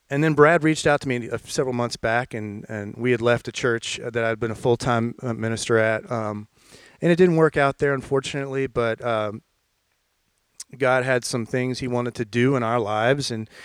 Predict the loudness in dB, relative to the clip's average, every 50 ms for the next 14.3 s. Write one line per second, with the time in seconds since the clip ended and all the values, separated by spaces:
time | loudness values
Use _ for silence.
0 | -20 -20 -20 -20 -20 -6 2 4 6 6 6 6 4 2 2 2 2 2 2 4
1 | 4 4 4 4 2 -2 -6 -4 -2 -2 -2 2 4 4 4 4 4 0 -2 -4
2 | -4 -4 -2 0 0 0 0 -2 -4 -8 -12 -16 -18 -18 -16 -4 2 4 6 8
3 | 8 6 4 2 2 2 2 2 2 2 0 -2 -4 -6 -6 -4 -2 0 0 0
4 | 0 -2 -4 -6 -6 -6 -6 -8 -8 -6 -4 -2 -2 -2 -4 -8 -14 -20 -20 -20
5 | -20 -20 -20 _ _ _ 4 6 6 8 8 6 4 4 2 -4 -10 -6 -2 -2
6 | -2 0 2 2 4 4 4 4 4 2 -2 -2 -2 -2 0 0 -2 -2 0 -2
7 | 2 4 6 6 6 6 4 -2 -8 -2 2 4 4 4 2 -2 -8 -8 -6 -4
8 | -2 -2 -4 -4 -6 -10 -12 -14 -18 _ _ _ _ _ -6 -4 -4 -4 -6 -8
9 | -12 -14 -14 -16 -18 -18 -18 -18 -18 -20 _ _ _ _ _ _ _ _ _ _
10 | _ _ _ _ _ _ _ _ _ _ _ _ 4 6 6 6 6 4 2 0
11 | 0 0 0 0 0 0 -2 0 0 0 0 0 -2 -4 -8 2 6 6 6 6
12 | 6 2 0 2 4 4 4 2 0 -4 -6 -8 -10 -10 -8 -6 -6 -6 -4 0
13 | 2 2 2 2 0 -4 -2 0 0 0 0 -4 -10 -12 -12 -14 -14 -14 -14 -14
14 | -14 -14 -16 _ -20 -20